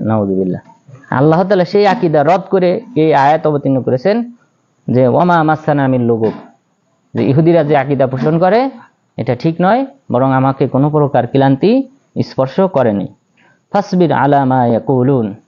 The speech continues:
আপনি ধৈর্য ধারণ করুন তারা যে সকল আকীদা পোষণ করে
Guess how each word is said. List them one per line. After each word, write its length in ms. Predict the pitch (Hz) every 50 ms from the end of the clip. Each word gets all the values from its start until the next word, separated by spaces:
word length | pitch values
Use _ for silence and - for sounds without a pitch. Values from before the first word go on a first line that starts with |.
| _ _
আপনি 300 | - 127 123 - 127 117
ধৈর্য 320 | 104 113 139 151 147 175 147
ধারণ 300 | 147 139 135 135 127 123
করুন 340 | 123 123 110 143 190 214 220 - - _ _ _ _ _
তারা 180 | - 120 127 117
যে 100 | 123 117
সকল 440 | 117 123 117 117 120 113 117 110 - - _ _ _ _ _ _
আকীদা 360 | 110 113 - 131 117 120 113
পোষণ 320 | 117 113 110 143 123 123
করে 320 | 113 110 107 110 107 107